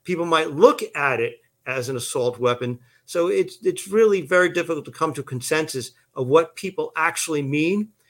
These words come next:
when they say an assault weapons ban.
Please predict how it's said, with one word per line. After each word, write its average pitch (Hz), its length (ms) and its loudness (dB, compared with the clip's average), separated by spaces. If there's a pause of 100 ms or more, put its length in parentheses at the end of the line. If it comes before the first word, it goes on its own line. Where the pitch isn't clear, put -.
(120)
when 131 140 -2
they 135 140 2
say 139 340 -2
an 139 100 -8
assault 147 500 -2
weapons 131 440 -4
ban. 120 480 -2